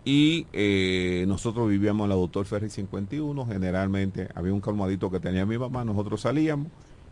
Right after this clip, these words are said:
y mi mamá siempre nos tenía una limonada guardada para el final del programa. Pues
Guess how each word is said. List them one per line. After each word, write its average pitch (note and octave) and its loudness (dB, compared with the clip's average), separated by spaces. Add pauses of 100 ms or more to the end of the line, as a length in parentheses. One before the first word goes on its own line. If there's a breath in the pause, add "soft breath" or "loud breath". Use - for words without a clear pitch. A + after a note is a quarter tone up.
(120)
y F#2+ -2
mi A2 4
mamá A2 0
siempre A#2+ -2
nos G#2+ 0
tenía G2+ 0
una G2+ 0
limonada F#2+ -2
guardada G2+ -2
para G2 -2
el F#2+ -2
final F2+ -2
del F#2 -4
programa. D#2+ -8 (760 loud breath)
Pues A#2 0